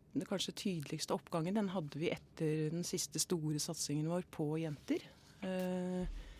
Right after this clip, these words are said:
og det vi tror er jo at det å vise frem faget, og vise frem bredden, og på en måte åpne det for flere, da, det hjelper på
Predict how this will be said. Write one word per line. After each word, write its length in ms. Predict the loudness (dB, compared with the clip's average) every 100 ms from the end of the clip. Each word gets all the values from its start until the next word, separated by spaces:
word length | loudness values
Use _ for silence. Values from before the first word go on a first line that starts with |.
| -18 -20 -20 -6
og 260 | 0 2 2
det 220 | 4 4
vi 140 | 2 -2
tror 240 | 2 6
er 160 | 8 6
jo 80 |
at 120 | 2 2
det 180 | 2
å 120 | 4 2
vise 460 | 2 2 2 2
frem 180 | 8 8
faget, 560 | 10 8 10 10 10 10
og 120 | 6
vise 280 | 4 2 2
frem 160 | 2
bredden, 600 | 4 4 4 4 8 8 8
og 360 | 4 4 4 4
på 100 | 2
en 120 | 4
måte 100 | 8
åpne 440 | 8 8 4 0
det 100 | 0
for 100 | 0
flere, 280 | 4 6 8
da, 100 | 6
det 160 | 6 4
hjelper 320 | 2 -2
på 80 | -2